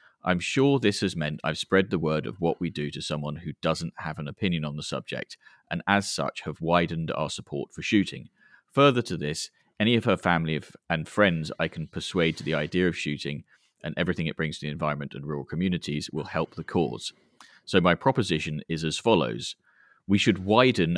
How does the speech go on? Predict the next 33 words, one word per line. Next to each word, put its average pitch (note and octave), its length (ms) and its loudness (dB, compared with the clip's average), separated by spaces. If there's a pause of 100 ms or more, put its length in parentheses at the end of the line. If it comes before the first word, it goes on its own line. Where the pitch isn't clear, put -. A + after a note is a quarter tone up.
our F#2 160 6
gene G#2+ 480 2
pool. B1+ 420 -4 (520)
Rather A#2 320 8
than C#3+ 220 2
dating G#2 440 6
fellow F2+ 340 6
country F#2 400 0
folk D2 340 -2
who D#2+ 120 0
understand E2 480 0
the D2+ 60 -6
benefits D#2 440 -4
of - 80 -6
shooting, D#2 380 -4
hunting D2+ 320 -6
and C#2+ 140 -10
fishing, D#2 360 -4 (320)
we F2+ 120 4
should E2+ 160 0
be G2 100 4
radical F2+ 580 2
and E2+ 120 0
invade G2 480 4
the G#2 80 0
towns F2 440 0
and F2 120 -2
cities D2+ 420 -4
looking D#2+ 300 -4
for D#2 220 -4
a D#2+ 40 0
mate." E2+ 420 0 (580)
<laughs> A#2 100 -6